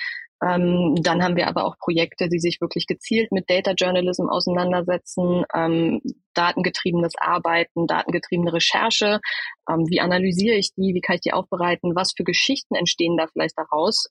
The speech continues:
ähm, die ganz anders gelagert sind als ursprünglich, ähm, angedacht? Also es geht ja nicht nur darum, gezielt nach Daten zu suchen, die eine Geschichte unterstützen, die man vielleicht machen will, sondern auch, ich habe jetzt hier einen, einen riesen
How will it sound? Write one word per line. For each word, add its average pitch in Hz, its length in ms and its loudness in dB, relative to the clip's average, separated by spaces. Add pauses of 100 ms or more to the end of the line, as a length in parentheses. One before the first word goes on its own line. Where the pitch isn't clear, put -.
ähm, 170 480 0
die 170 240 0
ganz 185 240 0
anders 208 300 -2
gelagert 175 420 0
sind 180 180 -2
als 170 240 -2
ursprünglich, 180 880 0 (120)
ähm, 165 420 2 (220)
angedacht? 220 480 0
Also 160 220 0
es 165 160 -2 (160)
geht 180 180 -2
ja 175 80 2
nicht 175 160 -2
nur 175 100 0
darum, 175 360 0 (460)
gezielt 208 580 0
nach 170 300 -2
Daten - 320 0
zu - 160 0
suchen, 196 380 0
die 170 120 0
eine 175 300 2
Geschichte 185 720 0 (160)
unterstützen, 180 680 0
die 185 120 2
man 170 160 0
vielleicht 165 260 -2
machen 226 300 0
will, 226 160 2
sondern 180 280 2
auch, 175 220 0 (260)
ich - 160 -4
habe 190 140 0
jetzt - 180 -4
hier - 200 0
einen, 165 420 2
einen 165 360 2
riesen 196 360 0